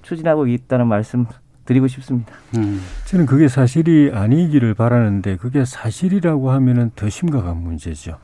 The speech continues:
Speaker 2: 예.
Speaker 3: 어, 분명히 이 그 법안 통과되는 과정에서 이 국회법 질서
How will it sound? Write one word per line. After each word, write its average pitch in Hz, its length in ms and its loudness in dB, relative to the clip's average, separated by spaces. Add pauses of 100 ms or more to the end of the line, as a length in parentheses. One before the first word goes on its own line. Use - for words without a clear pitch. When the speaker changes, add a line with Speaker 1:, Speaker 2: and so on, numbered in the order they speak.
Speaker 2:
예. 95 280 0 (460)
Speaker 3:
어, 98 220 -6
분명히 135 840 6
이 127 340 2 (140)
그 120 240 -4
법안 135 240 2
통과되는 120 480 0
과정에서 104 880 -4
이 110 200 -6
국회법 127 580 -4
질서 123 760 0